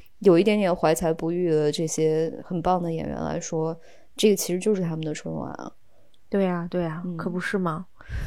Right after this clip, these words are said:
Speaker 2: 他们可能就能通过这个溜光大道，是吧？<laughs> 就是明年再上，然后慢慢被大家认识。因为之前也是啊，
Speaker 1: 对。
Speaker 2: 很多人也都是通过春晚认识，啊，认识一些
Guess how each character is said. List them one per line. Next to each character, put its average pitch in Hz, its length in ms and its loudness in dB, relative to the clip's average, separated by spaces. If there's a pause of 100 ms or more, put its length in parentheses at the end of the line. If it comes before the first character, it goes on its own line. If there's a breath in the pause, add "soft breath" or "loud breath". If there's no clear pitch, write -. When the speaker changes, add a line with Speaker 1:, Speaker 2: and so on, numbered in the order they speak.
(500 loud breath)
Speaker 2:
他 220 140 4
们 214 120 6
可 214 180 6
能 175 140 2
就 196 140 2
能 175 160 2
通 196 220 -2
过 185 140 8
这 175 180 4
个 170 280 2 (280 soft breath)
溜 220 180 2
光 208 240 0
大 202 160 -2
道， 185 240 2
是 180 80 -2
吧？ 175 180 0 (100)
<laughs> 214 120 -2
就 233 140 6
是 247 320 6 (400 loud breath)
明 202 180 2
年 196 240 4
再 196 180 6
上， 180 360 0
然 180 100 -6
后 180 400 0
慢 185 160 4
慢 180 200 4
被 185 120 2
大 170 180 2
家 170 160 2
认 175 240 2
识。 - 320 -10
因 269 140 2
为 320 220 4
之 277 180 2
前 240 180 4
也 190 120 2
是 165 160 -2
啊， 170 40 0
Speaker 1:
对。 170 60 -4
Speaker 2:
很 175 120 0
多 190 160 6
人 220 100 4
也 175 120 4
都 156 180 4
是 180 120 -2
通 185 160 -4
过 180 100 4
春 190 220 0
晚 185 180 0
认 165 160 0
识， - 280 -4 (460 loud breath)
啊， 147 120 0
认 160 220 2
识 - 160 -2
一 156 80 2
些 170 340 0